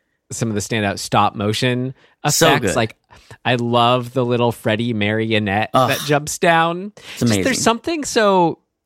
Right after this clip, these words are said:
Speaker 1: um, I don't know, that just plays off the idea that Freddy's, it's just all about the fun for him.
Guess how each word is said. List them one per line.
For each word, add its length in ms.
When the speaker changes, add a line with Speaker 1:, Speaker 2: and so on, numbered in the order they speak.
Speaker 1:
um, 600
I 120
don't 180
know, 200
that 180
just 180
plays 300
off 180
the 120
idea 280
that 200
Freddy's, 500
it's 160
just 220
all 280
about 300
the 80
fun 540
for 200
him. 380